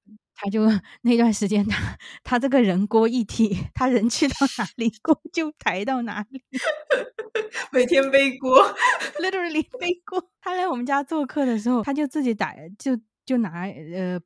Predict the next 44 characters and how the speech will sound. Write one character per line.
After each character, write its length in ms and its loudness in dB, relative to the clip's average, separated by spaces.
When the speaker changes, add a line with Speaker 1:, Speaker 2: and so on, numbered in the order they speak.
Speaker 2:
搬 220 0
的 120 -2
那 140 -2
个 140 -6
机 220 -8
器 200 -10
来， 300 -12
放 180 8
在 80 6
我 60 4
们 100 0
家 160 0
灶 200 -2
台 220 -8
上 340 -6
旁 240 -10
边， 220 -6
然 120 -10
后 140 -6
就， 240 -8
也 120 2
是 120 2
动 200 4
静 160 0
很 180 -4
大， 260 -10
就 100 -10
把 220 -12
各 120 -2
种 140 2
食 200 -6
材 220 -10
加 200 -6
进 200 -4
去， 240 -8
然 100 -6
后 80 -4
程 300 -8
式 240 -8
设 260 -8
定 180 -4
好， 220 -14
然 100 -8
后 140 -2